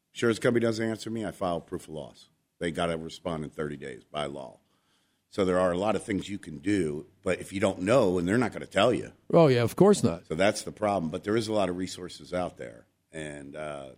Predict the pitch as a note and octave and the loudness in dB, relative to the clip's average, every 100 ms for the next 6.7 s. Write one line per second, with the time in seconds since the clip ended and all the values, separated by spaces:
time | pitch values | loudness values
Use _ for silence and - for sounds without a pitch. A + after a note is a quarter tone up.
0 | - D2 G2 - D2 - A1+ _ _ _ | -12 -4 -2 -4 -12 -18 -20 _ _ _
1 | _ _ _ A2+ F#2 B1 - _ _ _ | _ _ _ 0 0 -2 -10 _ _ _
2 | _ _ - F2 D#2+ G2 F2+ D2+ D#2 D#2 | _ _ -8 -8 -6 -6 -8 -8 -8 -8
3 | D#2 C#2+ C#2+ D2 - B1 C#2+ C2 G#1 G1+ | -10 -12 -12 -14 -18 -10 -8 -8 -12 _
4 | _ _ _ _ - A2+ D#3 C#3 - B2+ | _ _ _ _ -4 0 2 2 0 2
5 | B2+ A#2 C3+ A#2 B2+ B2+ C3 A2 B2+ A#2+ | 2 2 2 2 2 2 2 0 2 4
6 | C3 E3 C#3+ - B2+ A2 - | 6 4 2 2 0 0 -8